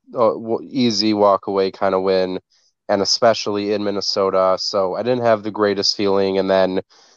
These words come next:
the way things started. Obviously, the first play of the game, you're like, "Okay, the offense, you know, makes a big play."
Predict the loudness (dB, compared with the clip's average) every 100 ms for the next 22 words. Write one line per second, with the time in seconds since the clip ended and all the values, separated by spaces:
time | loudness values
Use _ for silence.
0 | _ 2 4 4 0 -2 0 2 4 4
1 | 2 4 2 0 -12 -10 -2 -2 -2 -4
2 | -2 -2 0 2 2 0 -2 -4 -2 2
3 | 2 0 2 2 0 -6 -6 -4 -2 0
4 | -2 -4 -4 -2 2 4 4 -2